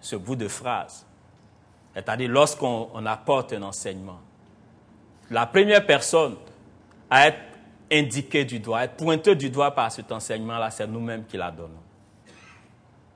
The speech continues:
Quand tu enseignes les autres, enseigne-toi toi-même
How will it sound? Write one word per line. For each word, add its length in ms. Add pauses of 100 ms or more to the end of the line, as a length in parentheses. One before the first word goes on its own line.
(1600)
Quand 160
tu 100
enseignes 360
les 220
autres, 180
enseigne-toi 480
toi-même 400